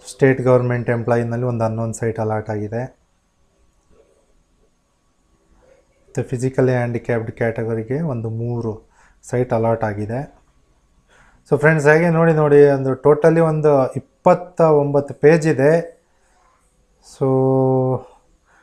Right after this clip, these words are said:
ಬಹುಶಃ ನಾನು ಎಲ್ಲ ಪೇಜ್ ಓದ್ಕೊಂಡೋದ್ರೆ ತಮಗೂ ಕೂಡ ಬೋರ್ ಆಗುತ್ತೆ. So ಹಾಗಾಗಿ just I will scroll down to the last page, ಅಲ್ಲೊಂದು ಇಂಪಾರ್ಟೆಂಟ್ ಅಪ್ಡೇಟ್ ಇದೆ. So ಹಾಗಾಗಿ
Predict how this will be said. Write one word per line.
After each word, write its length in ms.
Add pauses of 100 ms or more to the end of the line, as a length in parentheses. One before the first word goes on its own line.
(180)
ಬಹುಶಃ 320
ನಾನು 240
ಎಲ್ಲ 280
ಪೇಜ್ 300
ಓದ್ಕೊಂಡೋದ್ರೆ 720
ತಮಗೂ 400
ಕೂಡ 180
ಬೋರ್ 360
ಆಗುತ್ತೆ. 400 (720)
So 60
ಹಾಗಾಗಿ 380
just 340
I 160
will 120
scroll 640
down 160
to 60
the 140
last 560
page, 380
ಅಲ್ಲೊಂದು 440
ಇಂಪಾರ್ಟೆಂಟ್ 580
ಅಪ್ಡೇಟ್ 440
ಇದೆ. 540 (580)
So 80
ಹಾಗಾಗಿ 800